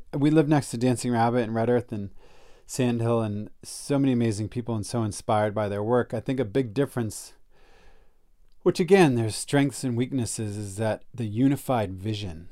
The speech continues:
So the Arc had a really unified vision around, yeah, when we live here, we all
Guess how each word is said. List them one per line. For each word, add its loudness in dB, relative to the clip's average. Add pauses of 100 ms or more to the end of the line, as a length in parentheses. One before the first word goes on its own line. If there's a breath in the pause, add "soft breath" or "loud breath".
(920 loud breath)
So -4
the -2
Arc 4
had 0
a -4
really 0
unified -2
vision -4
around, -4
yeah, 2
when -4
we -4
live -4
here, -4
we -8 (100)
all 4